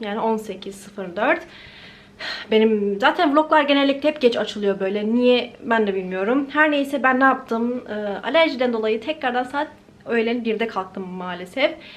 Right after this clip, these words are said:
Ee, paketleri hazırladım, yemek yaptım, ders çalıştım ve birazdan paket atmaya gideceğim ama ilk önce biraz, e, yemek yiyeceğim. Ne yaptım? Do-, döner tavuğu ve, em, bulgur sebzeli yaptım. Onu yiyeceğim ve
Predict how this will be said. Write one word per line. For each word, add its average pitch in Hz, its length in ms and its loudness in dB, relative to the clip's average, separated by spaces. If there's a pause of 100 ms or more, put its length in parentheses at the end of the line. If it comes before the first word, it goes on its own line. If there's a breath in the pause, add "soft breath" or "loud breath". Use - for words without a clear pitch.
(240 loud breath)
Ee, 220 500 0
paketleri 339 360 -2
hazırladım, 302 640 2
yemek 269 400 2
yaptım, 262 720 -2 (180)
ders 269 240 2
çalıştım 311 580 -4
ve 269 140 -2
birazdan 247 360 2
paket 269 220 -4
atmaya 277 240 -2
gideceğim 254 280 -4
ama 240 140 0
ilk 233 160 -2
önce 240 220 -4
biraz, 254 360 -2 (320 loud breath)
e, 220 60 -4 (460)
yemek 220 360 -2
yiyeceğim. 220 540 -6
Ne 226 60 -4
yaptım? 220 580 -4 (160)
Do-, 233 220 -4
döner 233 300 0
tavuğu 190 580 -6 (400 loud breath)
ve, 247 80 4 (340)
em, 220 560 -4
bulgur 220 300 0
sebzeli 185 460 -8
yaptım. 170 300 -4
Onu 277 120 4
yiyeceğim 202 520 -2 (360)
ve 247 320 2